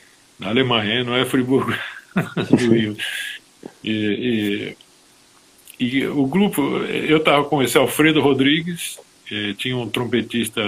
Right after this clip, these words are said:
inglês, tinha o Glenn Ferris, que é um trombonista americano, que mora aqui até hoje,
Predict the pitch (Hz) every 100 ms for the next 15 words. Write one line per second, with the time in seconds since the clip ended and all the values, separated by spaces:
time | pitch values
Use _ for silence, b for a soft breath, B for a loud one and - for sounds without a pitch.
0 | 104 101 101 113 113 113 127 147 170 160
1 | - - - 123 117 104 123 127 110 131
2 | 131 139 139 135 - 110 110 101 110 104
3 | 101 104 104 107 107 104 - 127 147 135
4 | 104 101 101 92 - 90 - 101 120 -